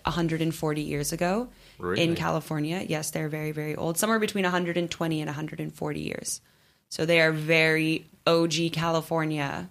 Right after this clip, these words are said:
Speaker 2: Where are those
Speaker 1: terroir.
Speaker 2: wines?
Speaker 1: Northern California. Yes.
Speaker 2: Mm-hmm.
Speaker 1: Nor-, Northern Central California. More central. Um, their winery is in, um, Gilroy, which is pretty close to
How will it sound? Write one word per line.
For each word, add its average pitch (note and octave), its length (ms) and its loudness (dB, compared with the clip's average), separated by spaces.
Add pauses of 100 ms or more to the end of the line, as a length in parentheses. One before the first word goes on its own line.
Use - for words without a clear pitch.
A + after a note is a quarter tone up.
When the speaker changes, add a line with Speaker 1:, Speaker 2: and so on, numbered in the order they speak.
(120)
Speaker 2:
Where A2 360 4
are A2+ 120 2
those D#3 260 -2
Speaker 1:
terroir. - 220 0
Speaker 2:
wines? - 220 -8 (220)
Speaker 1:
Northern F3 320 2
California. - 640 -6 (360)
Yes. G2+ 440 -10
Speaker 2:
Mm-hmm. A2+ 100 -10
Speaker 1:
Nor-, F3 220 -2
Northern E3+ 380 -2
Central D#3+ 300 -8
California. - 400 -14 (260)
More F3+ 140 -2
central. - 300 -12 (720)
Um, E3 400 4
their F3 600 6
winery F3 560 4
is F#3+ 280 0
in, E3+ 500 0 (180)
um, E3+ 560 -4 (440)
Gilroy, F#3 640 -2
which F#3 200 -6
is F3+ 80 -10
pretty F3+ 220 -8
close F3+ 420 -6
to E3 560 2